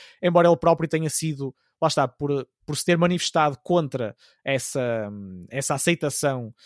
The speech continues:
eh, facilitada, digamos assim, da, da derrota por vários, por vários militares e políticos, como eu disse, acaba por ser,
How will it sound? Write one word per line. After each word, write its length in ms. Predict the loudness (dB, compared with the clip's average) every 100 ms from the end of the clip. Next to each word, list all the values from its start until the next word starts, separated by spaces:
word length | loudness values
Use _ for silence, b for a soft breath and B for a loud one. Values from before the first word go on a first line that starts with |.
| b b
eh, 360 | -8 -4 -4 -4
facilitada, 800 | -4 -2 0 0 0 2 2 0
digamos 260 | -2 -4 -4
assim, 280 | -6 -6
da, 180 | -4 -4
da 140 | -2 -4
derrota 480 | -2 0 0 -2
por 180 | -8 -6
vários, 440 | -4 -2 -4 -8 -10
por 120 | -6
vários 160 | -4
militares 400 | -2 -2 0 -2
e 60 | -4
políticos, 380 | -6 -6 -6 -8
como 120 | -6
eu 40 |
disse, 260 | -4 -6 -10 B B B
acaba 300 | -6 2 4
por 120 | 4 -2
ser, 280 | -2 0